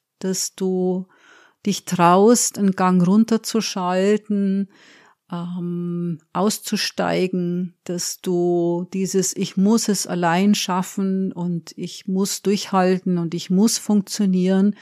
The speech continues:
dass du schaffst, das ein Stück weit abzulegen. Ich möchte dich ermutigen, dass du ins Gespräch gehst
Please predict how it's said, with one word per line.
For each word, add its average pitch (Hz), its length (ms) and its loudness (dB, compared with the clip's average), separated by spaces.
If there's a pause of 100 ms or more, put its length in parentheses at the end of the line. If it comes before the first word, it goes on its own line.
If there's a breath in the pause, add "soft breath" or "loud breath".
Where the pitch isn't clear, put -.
(520 loud breath)
dass 180 360 -4
du 170 600 -2
schaffst, - 800 -4
das - 440 0
ein 180 120 -4
Stück - 400 -4
weit 185 240 -2
abzulegen. 170 920 -2 (180)
Ich - 140 -14
möchte 208 320 2
dich 208 160 0
ermutigen, 214 800 2
dass 190 300 -2
du 190 300 0
ins 190 280 0
Gespräch 190 800 0
gehst 226 640 0